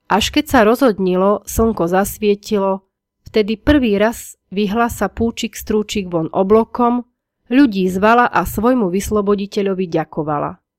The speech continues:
Teraz si ma vyslobodil naozaj, lebo dosiaľ všetko bolo iba klam,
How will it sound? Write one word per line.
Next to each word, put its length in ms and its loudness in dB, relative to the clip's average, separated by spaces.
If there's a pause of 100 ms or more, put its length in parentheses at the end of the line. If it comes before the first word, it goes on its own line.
(280)
Teraz 320 2
si 80 0
ma 120 2
vyslobodil 720 0
naozaj, 640 0
lebo 240 0
dosiaľ 560 0
všetko 400 -6
bolo 280 2
iba 280 -2
klam, 480 2